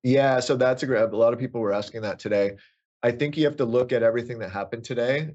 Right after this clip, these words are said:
and retail sales was probably number three in terms of importance. So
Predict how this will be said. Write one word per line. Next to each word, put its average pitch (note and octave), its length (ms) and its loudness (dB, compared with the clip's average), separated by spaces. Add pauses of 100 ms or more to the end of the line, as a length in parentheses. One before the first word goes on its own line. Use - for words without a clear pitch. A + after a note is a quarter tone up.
(120)
and G#2+ 460 -4
retail A#2+ 380 0
sales A2 360 0
was G2+ 140 -4
probably G2 440 -2
number F2+ 300 -4
three F#2+ 380 -4
in F#2 80 -4
terms F2+ 280 -8
of F2+ 100 -4
importance. F2 520 -4
So F#2 320 2